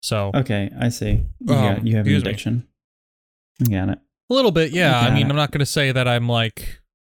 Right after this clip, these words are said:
Speaker 1: I'm, like, super addicted, but I'm definitely
Speaker 2: I mean,
Speaker 1: something.
Speaker 2: yeah. All right,
Speaker 1: Sh-, should
Speaker 2: well,
Speaker 1: we intro the
Speaker 2: yeah.
Speaker 1: show?
Speaker 2: Yeah, let's, let's
Speaker 1: Should we
Speaker 2: intro the
Speaker 1: intro?
Speaker 2: show. Why don't
Speaker 1: All
Speaker 2: we
Speaker 1: right.
Speaker 2: do that?
Speaker 1: Hey,
Speaker 2: Let's do the intro.
Speaker 1: everybody. It's me, Ryan,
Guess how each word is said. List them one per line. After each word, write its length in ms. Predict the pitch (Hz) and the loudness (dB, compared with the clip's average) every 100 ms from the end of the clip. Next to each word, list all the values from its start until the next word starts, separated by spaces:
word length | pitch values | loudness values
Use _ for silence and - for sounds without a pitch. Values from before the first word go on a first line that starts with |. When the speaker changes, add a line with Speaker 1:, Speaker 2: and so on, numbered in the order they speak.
| _ _ _ - | _ _ _ -6
Speaker 1:
I'm, 120 | 120 113 | 0 0
like, 160 | 107 - - | -2 -8 -10
super 360 | - 151 117 107 | -4 -2 -2 -2
addicted, 500 | 107 - 123 131 135 _ - | -2 -2 -2 -2 -6 _ -2
but 80 | 104 | 0
I'm 160 | 104 | 0
definitely 500 | 113 - 110 101 101 - _ _ _ _ _ _ _ - | -2 -2 -2 -2 -4 -10 _ _ _ _ _ _ _ 0
Speaker 2:
I 80 | 156 | 2
mean, 140 | 170 | 0
Speaker 1:
something. 300 | 90 104 135 - _ _ _ _ - | -2 -4 -6 -10 _ _ _ _ -2
Speaker 2:
yeah. 260 | 147 143 151 - _ _ - - - _ _ _ _ _ _ - - | 0 0 -2 -10 _ _ -18 -18 -20 _ _ _ _ _ _ -14 -2
All 60 | 185 | 0
right, 100 | 139 | 0
Speaker 1:
Sh-, 60 | |
should 160 | 160 - | 0 0
Speaker 2:
well, 160 | 170 | 2
Speaker 1:
we 100 | 175 | 2
intro 260 | 240 254 240 | 0 0 0
the 100 | 175 | 2
Speaker 2:
yeah. 160 | 175 127 | 2 2
Speaker 1:
show? 340 | 147 208 240 _ _ _ _ _ | 0 0 -4 _ _ _ _ _
Speaker 2:
Yeah, 140 | 151 151 | -2 0
let's, 460 | 180 202 - - - _ _ _ _ - | 0 -2 -4 -10 -12 _ _ _ _ -2
let's 160 | 160 190 | 0 2
Speaker 1:
Should 80 | 180 | 2
we 120 | 135 | 2
Speaker 2:
intro 160 | 151 | 2
the 80 | 135 | 2
Speaker 1:
intro? 140 | 208 226 | 2 2
Speaker 2:
show. 240 | 233 117 - - | 0 -2 -6 0
Why 140 | 180 | 2
don't 20 | |
Speaker 1:
All 60 | 208 | 4
Speaker 2:
we 60 | |
Speaker 1:
right. 60 | 160 | 4
Speaker 2:
do 100 | 110 | 2
that? 280 | 95 90 - - | 0 -2 -4 0
Speaker 1:
Hey, 180 | - 247 269 | 2 4 4
Speaker 2:
Let's 40 | |
do 100 | 185 | 4
the 60 | 110 | 4
intro. 140 | 98 | 4
Speaker 1:
everybody. 360 | 117 120 156 175 _ _ - | 2 2 0 -2 _ _ -2
It's 260 | 165 - 156 | -2 0 2
me, 240 | 170 226 | 4 4
Ryan, 560 | 190 156 120 113 131 | 2 2 2 2 0